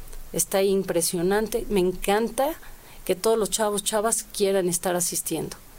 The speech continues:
Es, son temas sociales, ¿sí? Sí, cañón. O sea, es como antes los gimnasios. Son, son lugares sociales. Pero ¿qué tanto los coaches de ahí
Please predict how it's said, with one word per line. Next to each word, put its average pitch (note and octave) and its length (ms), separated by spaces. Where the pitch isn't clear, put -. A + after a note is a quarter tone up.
Es, G3 120
son A3 240
temas G#3 280
sociales, F3+ 760
¿sí? G#3+ 300
Sí, G#3 220
cañón. G#3+ 380
O - 20
sea, F#3 320
es G3 140
como G#3+ 240
antes G3+ 220
los E3+ 140
gimnasios. F3 540
Son, G3 260
son G#3 280
lugares G3 280
sociales. D#3+ 460
Pero F#3+ 220
¿qué B3+ 140
tanto A#3 580
los F#3+ 200
coaches A3 500
de F#3 160
ahí A3 300